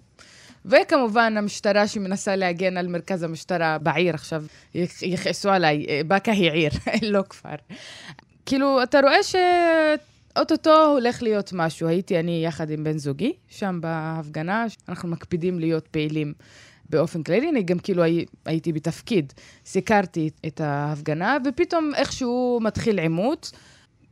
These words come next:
כנראה שהנערים האלה התחילו, אני גם לא, לא באה לשפוט אותם,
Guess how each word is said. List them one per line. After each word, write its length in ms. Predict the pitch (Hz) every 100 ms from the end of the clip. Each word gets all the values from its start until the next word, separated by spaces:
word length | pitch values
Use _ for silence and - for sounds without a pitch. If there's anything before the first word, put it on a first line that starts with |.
| _
כנראה 380 | 285 311 277 294
שהנערים 640 | 269 226 214 185 190 190
האלה 280 | 170 175 165
התחילו, 400 | 156 - 320 359
אני 120 | 247
גם 300 | 202 202 196
לא, 840 | 196 208 202 202 196 185 180 175 - -
לא 140 | 214
באה 180 | 214 202
לשפוט 400 | 196 - 262 269
אותם, 320 | - 165